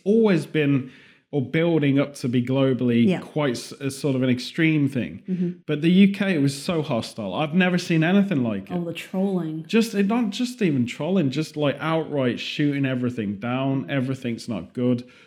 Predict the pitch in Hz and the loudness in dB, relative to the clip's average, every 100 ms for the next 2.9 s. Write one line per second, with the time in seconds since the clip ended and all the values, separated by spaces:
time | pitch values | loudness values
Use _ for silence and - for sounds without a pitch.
0 | _ - 123 160 156 131 143 123 120 123 | _ -8 -6 -2 -4 -2 0 0 0 0
1 | 131 123 123 104 - 127 135 127 123 120 | 0 2 0 -4 -4 -4 -2 0 0 0
2 | 113 - - 123 131 123 131 139 | -4 -6 -6 -6 -6 -8 -4 -4